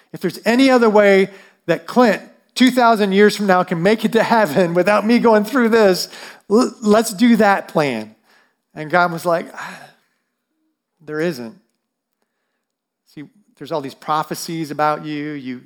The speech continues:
you were born of a virgin. You were born in Bethlehem. You lived a perfect life. No, this is, my will is that you would be born to die for my sins and for yours. So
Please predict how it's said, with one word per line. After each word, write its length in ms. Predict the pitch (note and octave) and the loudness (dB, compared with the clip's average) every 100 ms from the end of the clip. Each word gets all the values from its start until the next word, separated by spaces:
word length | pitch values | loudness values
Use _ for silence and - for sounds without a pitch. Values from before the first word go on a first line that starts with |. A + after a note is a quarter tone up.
| _ | _
you 140 | C#3 | -12
were 60 | B2 | -10
born 360 | A#2+ C#3+ D3+ | -6 -4 -4
of 120 | C3+ A#2+ | -6 -12
a 60 | |
virgin. 440 | A2+ D#3+ D#3 D3 C3+ | -6 -4 -4 -8 -12
You 80 | |
were 80 | B2 | -14
born 240 | A#2 C#3+ A#2 | -12 -12 -12
in 60 | |
Bethlehem. 600 | A#2 D3 D3 C#3+ C#3+ C#3 | -8 -8 -8 -12 -12 -10
You 80 | B2+ | -10
lived 200 | D3 C3+ | -10 -12
a 40 | |
perfect 380 | - D3 - - | -14 -16 -16 -12
life. 400 | D3 C#3 D3 - _ _ _ _ _ _ _ _ _ _ _ _ _ | -4 -4 -4 -12 _ _ _ _ _ _ _ _ _ _ _ _ _
No, 160 | D3+ D3+ | -10 -8
this 220 | D3+ - | -8 -10
is, 380 | D3+ - - _ _ | -12 -14 -18 _ _
my 140 | C#3 C3+ | -8 -4
will 320 | C#3+ E3+ D3 | 0 2 2
is 160 | B2+ | -2
that 160 | B2+ B2+ | -6 -8
you 160 | B2+ C3 | -8 -8
would 160 | B2+ | -8
be 160 | B2 A#2+ | -10 -12
born 580 | A2+ B2+ C3 B2+ A#2+ A2 _ _ _ _ _ _ _ _ _ - | -10 -10 -8 -10 -14 _ _ _ _ _ _ _ _ _ _ -20
to 80 | |
die 480 | - C3+ C#3+ G2 D#3 _ _ _ _ | -10 -6 -6 -10 -16 _ _ _ _
for 80 | B2 | -12
my 200 | A2+ A#2+ | -10 -10
sins 440 | A#2 B2+ A#2+ A2+ | -10 -16 -16 -18
and 160 | B2 A#2 | -20 _
for 120 | - | -20
yours. 440 | A#2 D3+ D#3 - _ _ _ _ _ _ _ _ _ _ _ _ _ _ _ _ _ _ _ _ _ _ | -18 -16 -16 -20 _ _ _ _ _ _ _ _ _ _ _ _ _ _ _ _ _ _ _ _ _ _
So 380 | _ B2 B2 - | _ -16 -16 -18